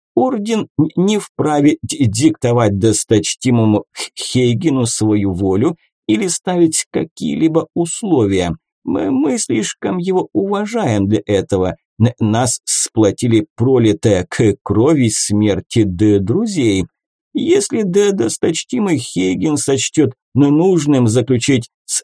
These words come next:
союз с теми, к-, кто сидит по другую сторону с-, стола, пусть будет так». Хотя в свете сказанных слов «п-» подобное решение не «п-» придется по нраву великому магистру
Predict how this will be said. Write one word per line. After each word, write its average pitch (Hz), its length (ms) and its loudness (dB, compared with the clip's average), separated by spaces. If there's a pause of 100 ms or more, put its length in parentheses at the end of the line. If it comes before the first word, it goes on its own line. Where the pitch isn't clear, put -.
союз 123 440 2
с - 160 -2
теми, 147 520 4 (140)
к-, 185 220 2
кто - 300 -4
сидит - 540 -4
по 190 100 -2
другую 185 460 2
сторону 143 580 2
с-, - 240 -2
стола, 196 720 -2 (240)
пусть 349 420 2
будет 202 480 -2 (280)
так». 113 340 -2 (360)
Хотя - 460 -6
в 139 60 -2
свете 175 480 -2
сказанных 113 720 -2
слов 202 420 -2 (240)
«п-» 240 320 2
подобное 233 600 -4
решение 185 640 -2 (200)
не 277 340 0 (120)
«п-» 214 360 2
придется 196 840 -4
по 170 140 2
нраву 160 420 2
великому 139 680 0
магистру 107 720 -2